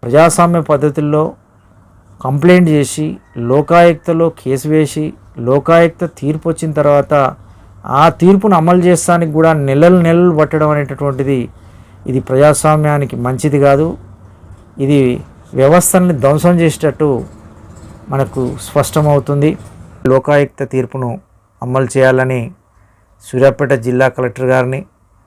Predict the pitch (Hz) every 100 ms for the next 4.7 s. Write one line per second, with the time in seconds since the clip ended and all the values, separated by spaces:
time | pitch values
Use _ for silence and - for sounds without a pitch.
0 | _ _ _ _ _ _ _ _ _ _
1 | _ _ _ _ - 135 139 151 151 147
2 | 147 139 127 123 131 135 131 131 127 127
3 | 113 190 _ _ _ _ _ _ - 120
4 | 123 131 127 127 123 127 151